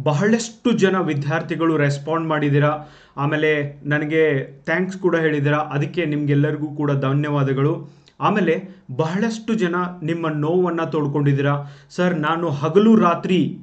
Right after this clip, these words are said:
ಈ ಎಕ್ಸಾಮ್ ಸಂಬಂಧ ಓದಿದ್ದೆ, but ನನ್ನ ಎಕ್ಸಾಮ್ ಸರಿಯಾಗಿಲ್ಲ" ಅಂತ ಹೇಳಿದ್ದೀರಾ. ಇನ್ನು ಕೆಲವೊಬ್ರು, "ಸರ್, ನಂದು ಲಾಸ್ಟ್ ಅಟೆಂಪ್ಟ್ ಇತ್ತು, ನಾನು ಪಿ ಎಸ್ ಐ ಆಗಕ್ಕಾಗಿಲ್ಲ,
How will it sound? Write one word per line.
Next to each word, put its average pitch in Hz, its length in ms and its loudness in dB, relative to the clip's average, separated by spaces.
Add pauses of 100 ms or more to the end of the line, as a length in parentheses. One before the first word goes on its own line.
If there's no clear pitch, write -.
ಈ 175 100 2
ಎಕ್ಸಾಮ್ 160 420 2
ಸಂಬಂಧ 156 340 -4
ಓದಿದ್ದೆ, 143 880 2
but 156 180 -2
ನನ್ನ 156 120 0
ಎಕ್ಸಾಮ್ 147 360 0
ಸರಿಯಾಗಿಲ್ಲ" 151 560 0
ಅಂತ 143 180 2
ಹೇಳಿದ್ದೀರಾ. 139 720 0 (160)
ಇನ್ನು 220 280 4
ಕೆಲವೊಬ್ರು, 170 760 2 (140)
"ಸರ್, 190 240 2
ನಂದು 180 280 2
ಲಾಸ್ಟ್ 151 460 2
ಅಟೆಂಪ್ಟ್ 185 400 0
ಇತ್ತು, 160 640 -2
ನಾನು 165 260 -2
ಪಿ 160 160 -6
ಎಸ್ 175 260 -2
ಐ 180 100 2
ಆಗಕ್ಕಾಗಿಲ್ಲ, 147 680 0